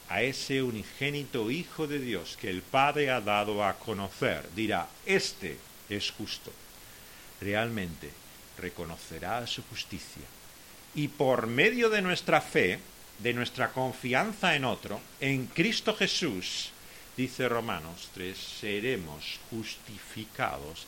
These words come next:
delante de Dios. Por lo tanto, querido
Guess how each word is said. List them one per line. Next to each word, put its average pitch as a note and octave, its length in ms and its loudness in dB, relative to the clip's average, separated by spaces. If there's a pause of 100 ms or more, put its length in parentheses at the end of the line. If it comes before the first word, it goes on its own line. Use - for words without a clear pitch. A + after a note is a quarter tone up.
(120)
delante D2 520 -6
de D2+ 140 -8
Dios. - 520 -4 (1300)
Por A2+ 100 4
lo B2 100 6
tanto, C#3+ 320 0
querido A#2+ 460 2